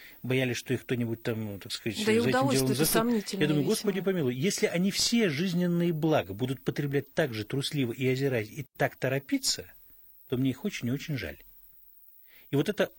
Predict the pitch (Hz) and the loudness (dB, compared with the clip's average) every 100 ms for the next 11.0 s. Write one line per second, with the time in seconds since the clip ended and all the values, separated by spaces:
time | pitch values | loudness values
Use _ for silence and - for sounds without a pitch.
0 | - 190 185 160 147 - 160 151 147 135 | -4 0 0 2 0 0 0 2 2 0
1 | - - - 107 - 147 147 147 143 160 | -2 -8 -10 -8 -6 -2 0 0 0 0
2 | 196 - 180 - 110 78 - - - - | -2 -2 -4 -4 -4 -6 -14 -20 -20 -20
3 | - _ 110 139 175 175 170 147 165 151 | -20 _ -2 2 4 2 0 -4 -4 -4
4 | - - 160 160 160 - 165 151 202 175 | -6 -2 0 2 0 0 -2 -2 -2 -2
5 | - 170 123 - 165 160 139 98 80 - | 0 0 0 -2 0 2 0 -2 -6 -6
6 | 113 - 127 120 - 147 123 117 113 120 | -4 -2 -2 -2 0 0 0 -2 -2 -2
7 | 113 104 104 - - - - - - - | -4 -4 -6 -6 -8 -10 -14 -20 -20 -20
8 | - - - - - - - - - - | -20 -20 -20 -20 -20 -20 -20 -20 -12 -4
9 | 131 - 139 127 131 - - 120 120 - | -4 0 0 0 0 -4 -4 -2 -2 -4
10 | - 113 113 - 120 131 135 196 147 | -6 -6 -6 -8 -2 -2 0 -2 -2